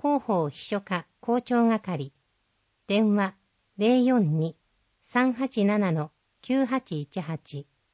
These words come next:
事業名、時、ところ、内容の順です。原爆写真パネル展。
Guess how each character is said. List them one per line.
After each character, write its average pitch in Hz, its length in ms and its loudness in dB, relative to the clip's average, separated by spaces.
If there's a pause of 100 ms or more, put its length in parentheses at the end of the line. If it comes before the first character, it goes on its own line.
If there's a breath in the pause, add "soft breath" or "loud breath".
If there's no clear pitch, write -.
(1500)
事 208 180 0
業 262 260 4
名、 160 340 2 (400)
時、 233 460 -4
と 214 120 -4
こ 202 200 -2
ろ、 180 180 -2 (460)
内 220 320 2
容 208 320 2 (120)
の 196 160 4
順 175 260 0
で 147 140 -4
す。 - 300 -18 (1400)
原 254 240 6
爆 262 220 0
写 254 160 0
真 254 280 2
パ 233 140 0
ネ 233 160 4
ル 233 100 2
展。 143 380 -6